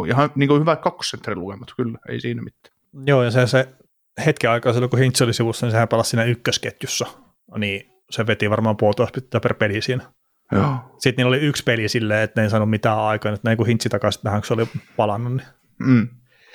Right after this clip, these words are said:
Speaker 2: Mut eipä siinä siis tota, sai ilmeisesti, ö, luistimen vilon polveensa tossa, tossa pelissä, ja oli sitten kainalosauvojen kanssa poistunut tuolta areenalta, niin v-, vähän ikävä, mutta toivottavasti nyt ei ole mitään semmoista pitkäaikaista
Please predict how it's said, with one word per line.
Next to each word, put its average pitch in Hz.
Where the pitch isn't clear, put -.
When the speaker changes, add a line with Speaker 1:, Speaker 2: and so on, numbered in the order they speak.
Speaker 2:
Mut 131
eipä 143
siinä 135
siis 123
tota, 143
sai 143
ilmeisesti, 135
ö, 131
luistimen 127
vilon 107
polveensa 107
tossa, -
tossa -
pelissä, 107
ja -
oli 110
sitten -
kainalosauvojen 104
kanssa 117
poistunut 117
tuolta 113
areenalta, 110
niin 123
v-, -
vähän 127
ikävä, 117
mutta 113
toivottavasti 139
nyt 131
ei 127
ole 123
mitään 123
semmoista 120
pitkäaikaista -